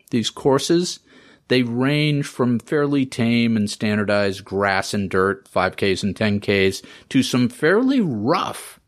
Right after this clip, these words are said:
obstacle-laden, odd distances. And most of your famous middle and long distance runners that you see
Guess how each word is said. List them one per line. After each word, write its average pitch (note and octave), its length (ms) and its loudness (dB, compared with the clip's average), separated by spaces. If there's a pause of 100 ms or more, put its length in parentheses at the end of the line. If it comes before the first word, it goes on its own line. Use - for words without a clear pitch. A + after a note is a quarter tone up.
(380)
obstacle-laden, A2+ 1200 0
odd A#2+ 320 -2
distances. - 760 -6 (760)
And B2+ 240 2
most G#3 280 2
of F#3 100 0
your A2+ 140 2
famous B2 520 0
middle A#2+ 320 2
and G#2+ 160 2
long G#2 240 2
distance G2+ 400 -2
runners B2+ 400 -2
that G2+ 240 -2
you A2 360 0
see C3 400 0